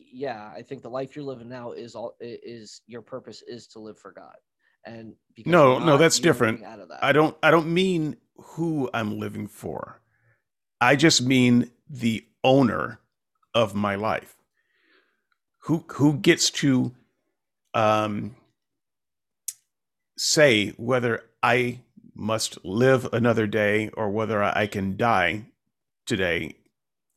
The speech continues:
Speaker 2: Who, who gets to say that? Because that, that would be a matter of ownership.
Speaker 1: Uh, I
Speaker 2: Um,
Speaker 1: think, I think God is the one that ultimately determines when you live and die.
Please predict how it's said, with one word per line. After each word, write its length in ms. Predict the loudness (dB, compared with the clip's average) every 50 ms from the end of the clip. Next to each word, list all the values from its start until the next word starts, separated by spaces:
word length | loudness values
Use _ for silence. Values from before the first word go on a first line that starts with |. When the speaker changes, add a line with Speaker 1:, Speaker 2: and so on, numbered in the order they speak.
| -18 -16 -16 -10
Speaker 2:
Who, 200 | -8 -6 -6 -6 -4
who 160 | -2 -2 0 0
gets 240 | 0 0 0 -2 -4
to 120 | -2 -2
say 320 | 0 0 2 2 2 2
that? 280 | 2 0 -2 -4 -4 -8 _ _ _ _ _ _ _ _ _ _ _ _ _ _ _ _ _ _ _ _ _ -4
Because 320 | 0 0 2 0 0 -4 -4 2
that, 320 | 4 4 4 4 2 0
that 160 | 2 2 2 2
would 120 | 2 2
be 100 | 2 2
a 40 | 2
matter 300 | 2 2 2 0 0 -2
of 140 | -4 -6 -8 -6
ownership. 600 | -4 -4 -4 -4 -8 -10 -12 -12 -14 -16 -18 -20 _ _ _ _ _ _ _ _ _ _ _ _ _ -14 -8
Speaker 1:
Uh, 180 | -2 0 2 4
I 100 | 4 4 4
Speaker 2:
Um, 100 | 2 0
Speaker 1:
think, 180 | -2 -4 -6 -8 -8
I 100 | -8 -8
think 320 | -8 -8 -10 -12 -12 -14 _ -10
God 340 | -6 -4 -2 -2 -4 -4 -6
is 240 | -10 -12 -14 -16 -16
the 100 | -16 -14
one 200 | -14 -14 -14 -14
that 140 | -14 -16 -16 -14
ultimately 760 | -16 -16 -16 _ -20 -20 -20 -20 -20 -18 -16 -16 -16 -16 -18
determines 560 | _ _ _ -18 -16 -16 -16 -18 -18 -20 -20
when 160 | -20 -18 -18
you 140 | -18 -18 -18
live 140 | -20 -20 -20
and 140 | -20 -20
die. 60 | -20